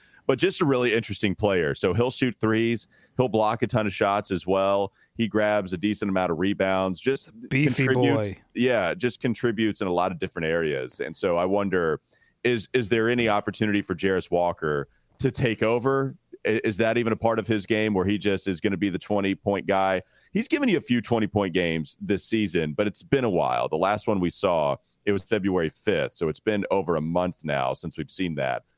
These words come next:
Speaker 1: So big game, uh, tagline for Keontae, kinda copy and pasting that to Jarace Walker as well against some really good competition, because that's one thing about Houston. They have not faced a,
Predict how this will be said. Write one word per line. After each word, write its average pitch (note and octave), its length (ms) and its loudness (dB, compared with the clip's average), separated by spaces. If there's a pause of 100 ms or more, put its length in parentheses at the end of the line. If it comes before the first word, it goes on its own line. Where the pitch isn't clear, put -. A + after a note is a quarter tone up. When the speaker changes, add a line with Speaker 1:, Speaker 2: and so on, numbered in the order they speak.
Speaker 1:
So D#2 260 -4 (160)
big A2 220 -2
game, G2+ 460 -2 (260)
uh, D2+ 380 0
tagline F2+ 680 0
for E2+ 160 -2
Keontae, F2+ 580 0
kinda E2 160 0
copy D#2+ 340 -2
and C#2+ 100 -6
pasting D#2 340 -2
that D2 240 -2
to C2+ 40 -20
Jarace C#2+ 280 -4
Walker C#2 280 0
as C2+ 140 -4
well C#2+ 380 0 (260)
against F2 540 -2
some A#2 200 2
really A#2+ 200 2
good G2+ 180 0
competition, D#2 760 0
because D2 460 -2
that's F2 280 -2
one F#2 120 2
thing F2 140 0
about D#2 220 0
Houston. C#2+ 500 -2 (340)
They G2 140 0
have F#2+ 180 0
not G2+ 220 0
faced F#2+ 340 0
a, E2 160 -2